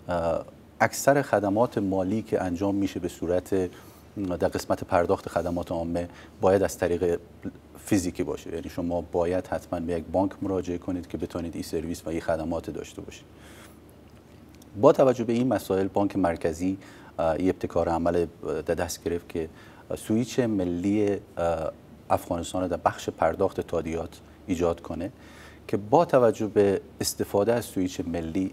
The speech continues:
در مرحله اول سویچ ملی این هدف داره که کل سکتور مالی رو همراه هم یک گام، همگام بسازه. ما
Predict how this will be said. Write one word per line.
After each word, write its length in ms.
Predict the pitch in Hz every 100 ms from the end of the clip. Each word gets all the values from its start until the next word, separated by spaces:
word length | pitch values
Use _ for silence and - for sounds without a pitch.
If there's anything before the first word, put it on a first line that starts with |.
| -
در 80 | 101
مرحله 460 | 95 98 101 104 123
اول 320 | 110 98 101
سویچ 320 | - 92 -
ملی 300 | 87 85 87
این 220 | 85 92 92
هدف 320 | 87 95 95
داره 300 | 90 85 82
که 200 | 87 76 - - -
کل 240 | - 165 160
سکتور 460 | - 110 - 123
مالی 480 | 123 92 90 90 107
رو 160 | 95 76 -
همراه 360 | 82 87 90
هم 180 | 87 85
یک 140 | 82 76 -
گام، 260 | 87 87 - -
همگام 400 | 92 87 90 76
بسازه. 320 | 67 - - - - - - - - -
ما 240 | 98 104